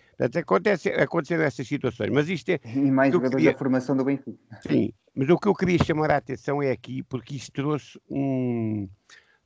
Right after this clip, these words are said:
Speaker 1: trouxe, eh, aqui, eu não queria chamar pecado, porque o pecado tem a ver com, tem um aspecto religioso, mas trouxe aqui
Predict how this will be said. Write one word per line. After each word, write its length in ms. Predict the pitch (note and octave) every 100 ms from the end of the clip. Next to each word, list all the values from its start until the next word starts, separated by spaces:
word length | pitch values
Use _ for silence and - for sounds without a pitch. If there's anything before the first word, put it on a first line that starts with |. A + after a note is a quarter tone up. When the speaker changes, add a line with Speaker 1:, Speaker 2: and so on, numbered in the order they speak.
| -
Speaker 1:
trouxe, 760 | D3 D3+ C#3 - - C3 B2+ - - - - - _ _ _ -
eh, 280 | A#2+ - B2
aqui, 800 | - D3 C#3+ C3+ B2+ B2+ - -
eu 120 | -
não 140 | C#3+ C#3+
queria 200 | D#3+ D3
chamar 340 | D3 C#3+ C#3
pecado, 580 | - - D3+ D3+ C3 A2+
porque 320 | - A2 -
o 20 |
pecado 380 | - - B2+ A#2+
tem 180 | - A#2
a 40 | F#2+
ver 240 | A#2 G#2
com, 340 | - A2 G#2
tem 140 | G2 A#2
um 100 | A2+
aspecto 420 | - B2 A#2 -
religioso, 680 | G#2 G2+ F2 G#2 G#2 F2+ G2
mas 200 | G2+ F#2+
trouxe 380 | D3 D3 - C3+
aqui 580 | - C3 C#3+ C#3+ C#3